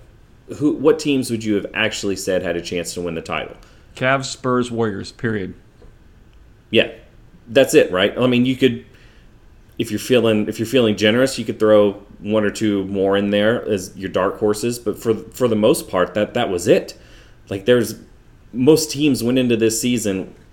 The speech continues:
Speaker 1: without a, any real shot of winning a title. So you compare that to, let's do M L B right now. They're, what, two months into their season.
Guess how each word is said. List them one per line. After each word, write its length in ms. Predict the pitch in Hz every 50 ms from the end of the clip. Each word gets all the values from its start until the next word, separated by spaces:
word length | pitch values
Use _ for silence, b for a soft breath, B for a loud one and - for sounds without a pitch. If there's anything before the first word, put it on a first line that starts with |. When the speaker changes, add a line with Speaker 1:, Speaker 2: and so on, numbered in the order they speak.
| - -
Speaker 1:
without 580 | 117 110 107 - - 98 110 123 123 - -
a, 220 | - 110 113 110 - -
any 400 | 139 143 156 143 123 - - -
real 360 | - 120 107 113 117 131 127 110
shot 420 | - - - 120 110 104 87 -
of 100 | 95 98
winning 220 | 104 101 101 92
a 40 | 92
title. 340 | 90 - 95 87 85 - - b b b b b b b b
So 120 | - -
you 140 | 127 131 131
compare 420 | 127 - 120 113 117 135 127 127 123
that 300 | 113 110 110 110 - -
to, 500 | - 117 107 101 98 95 95 95 92 B B B B B B - - - - - -
let's 220 | 127 151 156 160
do 420 | 160 151 196 196 170 135 - - - - - -
M 160 | 135 143 147
L 200 | 139 135 120 107
B 260 | 104 117 117 110 101
right 340 | 87 85 92 101 110 104 -
now. 300 | 104 98 92 80 - - -
They're, 140 | - 98 95
what, 200 | 101 98 - -
two 160 | - 110 104
months 220 | 101 95 90 -
into 180 | 101 95 95 87
their 140 | 90 87 82
season. 440 | - - 98 90 76 73 67 -